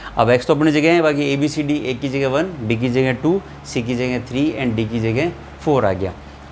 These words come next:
आपको क्या करना है, Formula लगा देना है। Formula लगा, इसमें मैंने बताया था उस तरीके से। चलो इस question को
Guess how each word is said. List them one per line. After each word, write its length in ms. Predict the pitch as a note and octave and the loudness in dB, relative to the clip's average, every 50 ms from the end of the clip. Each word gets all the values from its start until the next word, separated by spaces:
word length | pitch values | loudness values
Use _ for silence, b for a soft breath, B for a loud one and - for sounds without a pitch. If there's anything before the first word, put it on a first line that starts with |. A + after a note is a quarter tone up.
| - | -6
आपको 160 | G2+ G2+ A#2 | -4 -2 0
क्या 160 | A#2 B2 A#2+ A2+ | 2 2 2 2
करना 240 | A2+ A#2 A#2 A#2 | 0 0 0 0
है, 140 | A2+ A2+ A2+ | -2 -2 -4
Formula 280 | - - A#2 G#2+ A2+ A#2+ | -4 -2 -2 2 2 4
लगा 180 | B2 B2 B2 C3+ | 4 4 4 4
देना 180 | C3 C3 C#3 D3 | 2 2 0 0
है। 320 | D3+ D3 D3 - - - - - - - - - | 0 -2 -4 -12 -16 -18 -20 -20 -20 -20 -10 -6
Formula 220 | - G2+ G2+ G2+ | -4 -4 -2 -2
लगा, 200 | G2 G2+ G2+ A2 | -2 -2 -2 -2
इसमें 180 | A2 A2+ B2+ B2+ | -2 0 0 0
मैंने 120 | B2 B2 | 0 0
बताया 300 | A#2+ A#2+ A2 B2 B2 B2+ | 0 0 0 0 0 2
था 60 | C3 C#3 | 0 -2
उस 140 | B2+ A2+ - | -2 -2 -2
तरीके 220 | C3 B2 A#2+ B2 | -4 -2 -2 -2
से। 60 | A#2 | -2
चलो 200 | B2+ B2+ C3+ C3 C3 - - - - | 0 -2 -2 -2 -6 -12 -18 -18 -18
इस 60 | - - | -14 -6
question 280 | - A#2 A2 - C3 B2 | -6 -6 -4 -2 -2 0
को 100 | C3 | -2